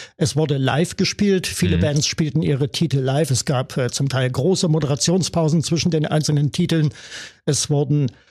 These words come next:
Speaker 1: Cartoons gezeigt, also politische Karikaturen
Speaker 2: Ja.
Speaker 1: zum Beispiel. Also heute, heute überhaupt nicht mehr vorstellbar, dass sowas in einer Musiksendung auftaucht. Und, ähm,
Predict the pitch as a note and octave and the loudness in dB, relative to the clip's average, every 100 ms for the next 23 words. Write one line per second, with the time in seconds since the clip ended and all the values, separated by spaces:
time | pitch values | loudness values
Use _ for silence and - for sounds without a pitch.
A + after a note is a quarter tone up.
0 | _ - C#3 - F#3+ A#3 A3 - - D3+ | _ -4 -2 0 2 2 2 0 -2 -4
1 | - D3+ - - - B2+ C3 B2+ - D3+ | -2 -2 -4 -6 -4 -2 -2 -2 0 0
2 | F3 F3 E3 - D#3+ - D#3+ D3 C#3+ C#3+ | 2 0 0 0 -2 0 0 0 0 -2
3 | - F#3 G3 F3 F2+ F3 C#3+ C#3+ D3+ - | 0 0 2 2 2 0 0 0 -2 -4
4 | C3+ C3+ C#3+ C#3+ - - F#3 D#3 C3+ C#3 | -2 -2 0 -2 -6 -4 -2 0 0 -2
5 | D3 C3+ D3+ B2 - F3 - E3 C3 C3+ | -2 -2 -2 -2 0 0 0 -2 0 0
6 | C3+ C3 - - D3 C#3+ D3+ D3 C#3+ C#3+ | 0 -2 -2 -2 0 0 0 2 2 2
7 | A#2+ E3 - E3+ C#3+ C3 C3 C#3+ - D#3+ | 2 0 0 0 0 -2 -2 -2 -2 -2
8 | D#3 C#3+ - - - - - - - D3+ | -2 -4 -14 -20 -20 -20 -20 -12 -2 0
9 | D#3 D3+ C#3 - C#3+ D3+ D3+ C#3 F3 | 2 2 0 0 2 2 2 0 -2